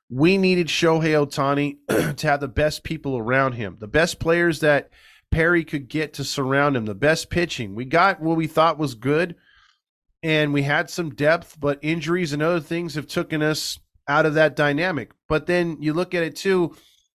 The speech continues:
you kind of, you, you should have went with an experienced coach, a manager, a staff, because the way that Hasselman's been at third base, just moronic plays all year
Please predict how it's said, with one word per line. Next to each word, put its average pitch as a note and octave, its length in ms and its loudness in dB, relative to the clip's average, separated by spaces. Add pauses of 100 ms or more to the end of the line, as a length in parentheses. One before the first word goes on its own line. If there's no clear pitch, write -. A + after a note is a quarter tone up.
(260)
you D3+ 160 -4
kind F3+ 380 0
of, F#3 140 -2 (300)
you, E3 140 -8
you D#3+ 160 -6
should G3+ 200 2
have F#3+ 100 2
went F#3 160 2
with F3 140 0
an D#3+ 80 0
experienced F3 760 -2
coach, - 500 -2 (640)
a C#3 80 -2
manager, D3+ 580 2
a G#2 60 -4
staff, D3 640 0
because D3+ 440 -2 (300)
the D#3 160 -2
way D#3+ 300 2
that E3 340 0 (420)
Hasselman's F3 600 -2
been D#3 120 0
at C#3+ 160 -2
third E3 360 0
base, E3+ 400 -2
just D3 340 -6
moronic D#3 640 4
plays D#3+ 440 0
all D#3 200 4
year D#3 600 -4